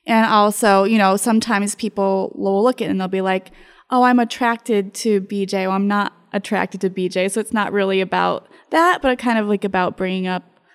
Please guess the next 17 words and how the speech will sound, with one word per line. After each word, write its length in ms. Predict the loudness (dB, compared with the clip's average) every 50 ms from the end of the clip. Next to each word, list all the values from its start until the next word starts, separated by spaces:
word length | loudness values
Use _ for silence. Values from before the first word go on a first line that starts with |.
| _ _ _ _ _
those 320 | -2 2 2 4 4 2 0
questions 840 | -2 -2 -2 -2 -2 -4 -4 -2 0 2 2 4 4 4 2 2 2
and 220 | 2 4 4 4
also 320 | 4 2 2 2 0 -2 0
kind 240 | 2 2 4 4
of, 100 | 4 4
like, 280 | 2 0 0 -2 -4 -4
using 720 | -2 0 0 0 2 2 0 2 2 0 0 0 -2 -4 -6 -10 _ _ _ _ _ _ _
a 120 | 2 2 2
term 600 | 0 -2 -2 0 0 0 0 0 0 0 0 0
that 180 | 0 2 2
I 80 | 0 0
think 300 | 0 -2 -2 -2 -2 -4
people 380 | -4 -6 -8 -4 -2 -4 -4
have 360 | -2 -2 -2 0 2 0 0 0
in 140 | 0 0
their, 320 | 0 -2 -2 -2 -2 -4